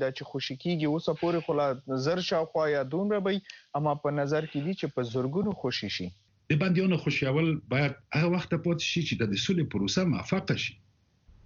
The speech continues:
Speaker 2: د، د حکومت خوا هم ولس بله ورځ پرې راپورته کېږي چې وروره ته پنځه زره طالب د خوشی کوه، اما صلح هم نتیجه ورنه کړه. د، د طالب بیرته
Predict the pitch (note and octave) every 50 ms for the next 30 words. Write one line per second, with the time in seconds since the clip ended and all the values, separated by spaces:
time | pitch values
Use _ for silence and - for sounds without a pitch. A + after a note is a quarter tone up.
0 | - - - - - - A2+ G#2+ G#2 A2+ G2 - - C#3+ F3+ G3 G3 - - -
1 | D3 E3 F#3+ G3 G3+ F#3+ - - - - _ _ _ _ - - A#2 A#2 C3 G#3
2 | A3 - F3 G#3 G3+ G3 F3+ E3+ - - D#3 C#3+ B2+ - - A#2 A#2 - - F2
3 | - - F2+ E2 D2+ - - _ _ _ - - - - - - - - C3 C#3
4 | D3 G3 G3 G3 F3+ - G#3 F#3+ - F#3 F3 E3+ F3+ G#3 G3 F#3+ F3+ E3+ D3 -
5 | D3 D3 E3 F#3+ D#3 C3 C3 B2+ - F#3 - - F3 D3+ C#3+ - D#3+ E3+ F#3 E3+
6 | C#3+ B2+ - - F3 E3 F3 F3+ E3+ D#3+ D3 - C3 A#2+ D#3 F3 F3+ E3+ E3 F3+
7 | E3 - E3+ D#3 D3 C#3+ C#3 C3+ B2 - - B2+ B2 B2 B2 - B2+ B2+ C3 F3
8 | F#3+ D#3+ - - - - - - - - - - - A#2 C3 G3+ G#3 G#3 - G3+